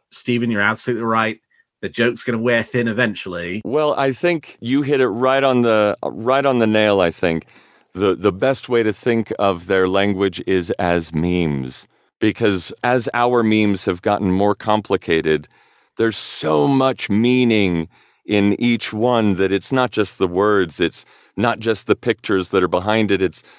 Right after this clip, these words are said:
Speaker 2: sometimes not just the orientation of the pictures behind it. You know, there's so many levels that you can read in now. And my favorite example of that is the Lost meme, which is, you know, miles deep and, you know, pervades so many different memes, and it's such a simple concept,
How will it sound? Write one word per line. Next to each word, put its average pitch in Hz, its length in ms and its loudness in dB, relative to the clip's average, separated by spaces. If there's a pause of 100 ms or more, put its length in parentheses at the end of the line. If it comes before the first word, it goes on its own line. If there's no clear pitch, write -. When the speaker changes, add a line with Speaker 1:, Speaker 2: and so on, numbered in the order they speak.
(200)
Speaker 2:
sometimes 98 460 0
not 107 160 0
just 104 240 -2
the - 160 0
orientation 117 840 0
of 101 80 -6
the 104 80 -4
pictures 101 460 -4
behind 98 360 0
it. 92 60 -4
You 110 80 0
know, 101 100 2
there's 98 160 -8
so 135 400 0
many 117 300 2
levels 110 500 0
that - 80 -4
you 92 140 -2
can 95 180 -2
read 101 240 0
in 104 260 2
now. 87 300 2 (480)
And 95 100 0
my 98 120 0
favorite 107 360 0
example 95 380 0
of 87 120 0
that 98 180 2
is 87 240 0
the 87 160 0
Lost 92 420 0
meme, 76 360 0
which 76 200 -2
is, 76 300 -2 (460)
you 95 100 -2
know, 78 100 2
miles 90 880 0
deep 82 400 -2
and, 78 300 -2 (300)
you 85 100 -2
know, 82 100 2
pervades 95 720 -2
so 123 340 -2
many 110 340 2
different 90 420 0
memes, 92 360 0
and 87 120 0
it's - 120 -6
such - 220 -2
a 92 60 -6
simple 117 480 -2
concept, 101 640 0